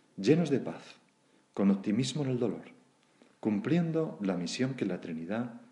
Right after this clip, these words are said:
les ha confiado. Es un aldabonazo para cada uno de nosotros, recordándonos que a la hora del dolor, de la fatiga y de la contradicción más horrenda,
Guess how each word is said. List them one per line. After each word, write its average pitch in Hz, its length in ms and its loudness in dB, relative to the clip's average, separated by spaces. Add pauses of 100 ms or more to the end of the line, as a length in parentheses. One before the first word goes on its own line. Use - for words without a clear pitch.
les - 220 -4
ha 98 100 0
confiado. 82 440 -6 (1120)
Es - 240 -2 (180)
un 139 400 -4
aldabonazo 95 760 -2
para 87 220 -4
cada 104 220 0
uno 101 200 0
de 90 100 -4
nosotros, - 600 -8 (540)
recordándonos 170 960 0 (440)
que 92 140 -2
a 80 80 -2
la 85 120 0
hora 117 220 4
del 131 200 0
dolor, 95 300 0 (500)
de 95 160 -4
la 87 100 -2
fatiga - 580 -4 (160)
y 104 120 -6
de 90 120 -4
la 85 140 -4
contradicción - 760 -4
más 131 220 2
horrenda, 92 460 -4